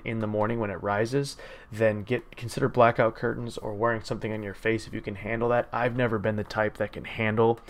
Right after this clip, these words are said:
having, like, a nightshade over my eyes just because it feels super uncomfortable and super unnatural to sleep with a piece of cloth on my face. But if that tickles your fancy, then you go ahead and do that. Otherwise, invest in blackout curtains,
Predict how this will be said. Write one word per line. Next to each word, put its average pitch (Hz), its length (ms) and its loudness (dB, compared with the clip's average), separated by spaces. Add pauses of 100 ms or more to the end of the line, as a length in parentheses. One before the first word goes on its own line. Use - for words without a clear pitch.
(260)
having, 107 360 2
like, 104 300 0
a 107 80 -4
nightshade 110 560 -2
over 107 200 0
my 95 240 -6
eyes 117 280 2
just - 180 -8
because 104 240 -4
it - 80 -10
feels 104 240 -4
super 107 300 -6
uncomfortable 104 500 -4
and 98 100 -2
super - 320 -4
unnatural 101 480 -2
to 101 80 -10
sleep 107 360 -2
with 104 100 -2
a - 40 -14
piece - 280 -6
of - 80 -12
cloth 117 320 2
on 98 80 -4
my 98 140 -2
face. 147 380 0 (440)
But 120 200 6
if 113 100 -8
that 117 180 4
tickles 107 320 -2
your 107 80 2
fancy, 110 460 0
then 101 160 -2
you 107 180 -2
go 117 220 2
ahead 107 240 4
and 95 200 -8
do 110 140 -2
that. 110 300 4 (480)
Otherwise, 117 400 6
invest 107 340 -4
in 104 80 -6
blackout 107 460 2
curtains, 113 420 -2